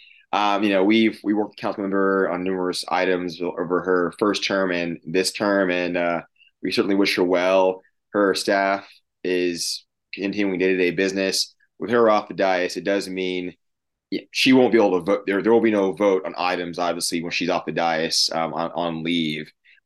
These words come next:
But the day-to-day business of the district will still be administered through, through her capable staff, uh, of Sharon and John.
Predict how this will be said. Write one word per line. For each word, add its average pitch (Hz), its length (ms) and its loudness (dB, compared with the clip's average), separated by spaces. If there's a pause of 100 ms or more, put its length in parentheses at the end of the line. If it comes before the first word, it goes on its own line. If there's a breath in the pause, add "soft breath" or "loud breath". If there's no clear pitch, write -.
But 85 200 0
the 95 100 0
day-to-day 92 440 4
business 85 460 -2
of 82 380 -4
the 82 80 -6
district 82 400 -4
will 82 80 -6
still 85 220 -2
be 80 160 2
administered 80 480 -4
through, 80 280 -6
through 85 120 -2
her 82 140 -6
capable 85 360 -2
staff, 78 420 -4 (540 soft breath)
uh, 82 220 2
of 82 120 0
Sharon 90 380 0
and 80 140 -6
John. 64 340 -6